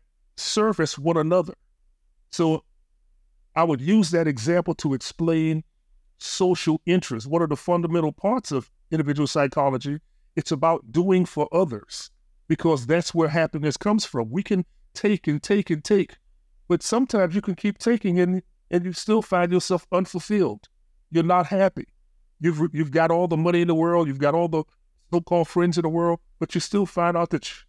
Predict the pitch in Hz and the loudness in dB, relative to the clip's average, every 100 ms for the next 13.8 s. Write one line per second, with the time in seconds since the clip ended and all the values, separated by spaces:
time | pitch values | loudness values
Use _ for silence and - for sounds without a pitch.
0 | _ _ _ 165 - 160 170 170 160 175 | _ _ _ -6 0 0 2 0 0 -2
1 | 170 - - _ _ _ _ _ _ _ | -4 -10 -18 _ _ _ _ _ _ _
2 | _ 143 139 175 214 220 214 175 151 175 | _ -6 0 0 2 0 0 0 0 0
3 | 131 135 123 117 117 - _ _ - 135 | 0 0 0 -2 -6 -14 _ _ -4 -2
4 | 123 - _ 147 143 - 151 - - 127 | -2 -8 _ -4 -4 0 -2 -2 -4 -2
5 | 165 127 127 127 - 123 - 127 104 - | 2 2 2 -2 -4 -4 0 0 -2 -12
6 | - - - _ _ _ _ _ _ _ | -14 -16 -16 _ _ _ _ _ _ _
7 | _ _ _ - 139 135 135 - 147 135 | _ _ _ -6 0 0 0 0 0 0
8 | 123 202 165 165 143 107 131 160 151 127 | 2 2 2 2 0 -2 0 0 0 -2
9 | 127 - 131 123 - - 151 - 120 - | -2 -2 -4 -6 -6 0 0 0 -8 0
10 | 202 220 143 147 - _ _ _ _ _ | 0 0 -4 -6 -8 _ _ _ _ _
11 | - 156 165 160 147 165 156 156 151 151 | -2 0 2 -2 -2 0 2 2 2 0
12 | 151 180 - 147 147 147 135 131 143 139 | 0 -2 -2 0 0 0 -4 -2 -2 -2
13 | 135 131 - 135 127 131 127 127 | -4 -6 -4 -2 0 0 0 -4